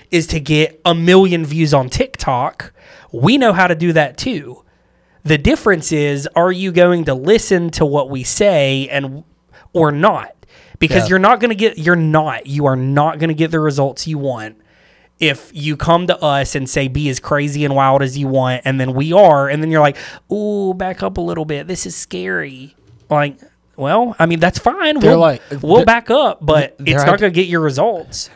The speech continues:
Speaker 2: their idea is like, "What if we had," hear me out now, "two talking heads?"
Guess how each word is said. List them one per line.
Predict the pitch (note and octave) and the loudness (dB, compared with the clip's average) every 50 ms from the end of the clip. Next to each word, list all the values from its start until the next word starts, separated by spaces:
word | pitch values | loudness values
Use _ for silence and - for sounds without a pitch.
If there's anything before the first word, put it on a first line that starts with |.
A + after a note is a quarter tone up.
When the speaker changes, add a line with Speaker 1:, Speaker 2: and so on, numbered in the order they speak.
| _ - | _ 0
Speaker 2:
their | D3 C#3+ | 2 4
idea | D3 D3+ C#3+ D#3 D#3 D3+ | 4 4 4 2 2 0
is | D3+ - | 0 0
like, | C3+ A#2 A2 - _ - - _ _ _ | -2 -2 -2 -4 _ -14 -18 _ _ _
"What | - - | -6 -4
if | F3+ G3 - | -4 -4 -4
we | - A#3+ | -4 -2
had," | F3 E3+ F3 C#3+ C3 A#2+ A2+ - - - _ _ _ _ - | 0 2 2 2 2 0 -4 -6 -10 -16 _ _ _ _ -10
hear | - C#3+ C3+ B2 | -6 -4 -4 -4
me | A#2+ A2+ | -4 -4
out | A2 A2+ - | -6 -8 -10
now, | - - - F3 D3 - _ _ _ _ _ _ _ _ _ _ _ _ | -14 -18 -18 -18 -20 -20 _ _ _ _ _ _ _ _ _ _ _ _
"two | - - - - - D3+ D#3 E3+ F3+ F#3 F#3 F3+ F3 | -10 -8 -6 -2 0 2 4 4 4 4 4 2 2
talking | E3 - D#3 D3 C3+ C3+ C3 - C3+ B2+ | 0 0 2 2 2 0 -2 -4 -6 -8
heads?" | A#2+ G#2+ C3+ B2 A#2 A2+ A2 G#2 G#2+ G#2+ - - - - - - - | -6 -4 -4 -2 -2 -2 -2 -4 -6 -8 -10 -12 -12 -12 -14 -14 -18